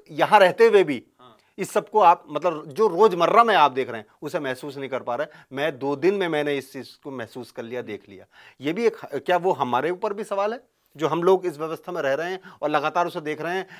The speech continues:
Speaker 1: लेकिन हम उस पर बहुत ऐसा, अ, कोई एक बड़ा डिस्कोर्स या एक बड़ा प्रोटेस्ट या प्रतिरोध नहीं रच पा रहे?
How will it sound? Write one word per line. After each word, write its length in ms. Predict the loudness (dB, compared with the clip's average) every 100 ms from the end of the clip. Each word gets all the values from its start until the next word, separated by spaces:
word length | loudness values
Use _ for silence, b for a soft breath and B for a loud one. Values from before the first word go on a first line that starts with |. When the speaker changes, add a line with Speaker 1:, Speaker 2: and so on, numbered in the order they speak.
| B
Speaker 1:
लेकिन 320 | -6 -4 -2
हम 140 | -2 -4
उस 120 | -8
पर 120 | -12
बहुत 320 | -8 0 0
ऐसा, 320 | 0 0 0 0 B B -8
अ, 340 | -4 -4 -6 -4
कोई 160 | -2
एक 100 | 0
बड़ा 180 | 2 2
डिस्कोर्स 460 | 2 -2 -8 -10 -10
या 160 | -4 -2
एक 240 | -2 -4
बड़ा 200 | 0 2
प्रोटेस्ट 420 | 2 -2 -4 -6 -8 -12
या 140 | -6 -6
प्रतिरोध 480 | -6 -8 -4 -4 -4
नहीं 260 | -2 0
रच 160 | -2 -4
पा 180 | -6
रहे? 120 | -6